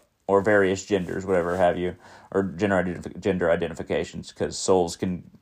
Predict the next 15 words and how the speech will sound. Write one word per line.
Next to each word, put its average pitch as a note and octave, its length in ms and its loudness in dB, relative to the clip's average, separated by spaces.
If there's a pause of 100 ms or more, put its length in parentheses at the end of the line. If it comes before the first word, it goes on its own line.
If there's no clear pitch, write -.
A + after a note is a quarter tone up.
(680)
basically B2 420 6
transmigrate G2 920 4
to F2+ 520 -2
a F#2+ 80 2
number F#2+ 300 2
of F2+ 100 2
different F#2 300 -2
body E2+ 260 6
forms F2 520 -2
and E2 120 -6
still F#2+ 220 2
desire D#2+ 400 4
something - 380 -4
else. G#2 420 6 (640)
Um, A2 540 8